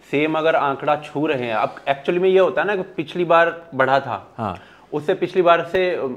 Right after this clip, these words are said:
Speaker 1: मतलब बढ़ा था पिछली बार।
Speaker 2: हाँ जी।
Speaker 1: फिर अगर हम हर बार देखें ना बढ़ता जा रहा है, तो कहाँ तक बढ़ाओगे आप?
Speaker 2: जी, जी, जी।
Speaker 1: है ना? तो इसमें जो प्रथम और, अ, द्वितीय चरण का मतदान हुआ है, उसमें म-, मतदान सही हुआ है, पिछली बार जितना ही हुआ है, और ये इनके पक्ष में ही जा रहा है।
Speaker 2: हम्म।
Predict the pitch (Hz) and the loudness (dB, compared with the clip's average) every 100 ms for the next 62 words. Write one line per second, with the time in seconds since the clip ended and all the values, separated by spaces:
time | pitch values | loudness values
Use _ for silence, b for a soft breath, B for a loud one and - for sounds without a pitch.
0 | 95 131 170 135 135 120 95 - - 98 | -8 -4 -2 0 -2 -4 -8 -12 -10 -8
1 | 113 104 87 82 180 202 214 220 233 226 | -6 -6 -8 -2 2 4 4 4 0 -6
2 | - 165 214 220 208 262 220 160 185 139 | -4 0 2 2 0 0 0 0 0 -2
3 | 208 247 175 175 220 208 151 120 104 95 | -4 -6 -4 0 0 0 0 0 -2 -4
4 | 90 92 95 90 87 196 220 - B B | -6 -6 -6 -8 -6 -6 -8 -12 B B
5 | B B 196 208 170 165 196 196 202 - | B B 0 0 -2 -6 -4 -4 -4 -4
6 | 151 180 185 190 170 165 170 143 139 139 | -4 -4 -4 -4 -2 -2 -2 -4 2 2
7 | 131 127 156 160 160 156 151 147 123 135 | 2 -4 -6 -4 -4 -6 -6 -6 -4 -2
8 | 156 131 123 120 185 190 190 185 180 180 | -2 -2 -2 -2 -2 -4 -6 -4 -4 -6
9 | - 131 120 123 135 135 170 160 165 151 | -8 -8 -8 -6 -6 -2 -2 -2 -2 -2
10 | 113 175 135 - 165 165 143 143 139 120 | -2 -4 -8 -2 0 0 -2 -6 -6 -6
11 | 95 87 90 _ B B B - 139 156 | -8 -12 -16 _ B B B -4 -2 2
12 | 175 185 156 160 175 165 - 170 160 123 | 2 2 0 -4 -4 -6 -6 -8 -6 -4
13 | 98 90 82 85 107 95 | -6 -8 -10 -8 -6 -6